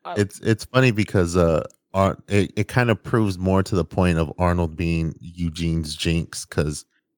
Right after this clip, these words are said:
Speaker 2: he comes and brings them flowers to get well, and then he closes the door, and I think it's, like,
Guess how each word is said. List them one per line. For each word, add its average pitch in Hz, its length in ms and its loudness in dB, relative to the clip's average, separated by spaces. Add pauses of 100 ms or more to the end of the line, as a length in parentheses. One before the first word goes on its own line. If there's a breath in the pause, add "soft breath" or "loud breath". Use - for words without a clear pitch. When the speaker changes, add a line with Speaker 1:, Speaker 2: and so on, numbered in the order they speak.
Speaker 2:
he 95 160 -10
comes 104 300 2
and 85 160 0
brings 87 300 0
them 78 160 -2
flowers 78 800 -2 (100)
to 90 120 -2
get 78 280 -2
well, 78 500 -2 (720)
and 85 160 -2
then 80 160 0
he 85 120 -4
closes 90 500 0
the 78 80 -6
door, 78 560 0 (500)
and 82 140 -2
I 78 100 -2
think 87 340 -4
it's, 87 200 -6
like, 76 300 -4